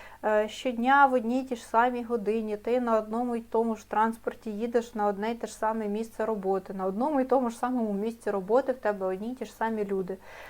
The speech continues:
Е, чітко в один і той же самий час ти з цієї роботи на тому ж транспорті їдеш додому, щовечора ти займаєшся одним і тим самим, наприклад, дивишся серіал, по вихідних ти стабільно зустрічаєшся там з однією ті ж,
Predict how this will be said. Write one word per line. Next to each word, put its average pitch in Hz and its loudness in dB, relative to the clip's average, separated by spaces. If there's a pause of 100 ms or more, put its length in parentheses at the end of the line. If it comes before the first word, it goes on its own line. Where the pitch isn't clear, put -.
(300)
Е, 208 6
чітко 311 -4
в 233 -2
один 269 6
і 247 8
той 240 6
же 208 -2 (100)
самий 220 4
час 285 8
ти 247 0
з 240 -10
цієї 214 2
роботи 247 2
на 220 -4
тому 214 0
ж 202 -10
транспорті 247 0
їдеш 202 -2 (420)
додому, 359 6
щовечора 262 4
ти 220 -2
займаєшся 226 2
одним 208 -2
і 202 0
тим 185 -6
самим, 190 2
наприклад, 180 -4
дивишся 180 -4
серіал, 330 4
по 233 2
вихідних 214 -4
ти 233 -2
стабільно 233 -2
зустрічаєшся 214 0
там 185 -6
з 175 -8
однією 202 -4
ті 180 -14
ж, - -18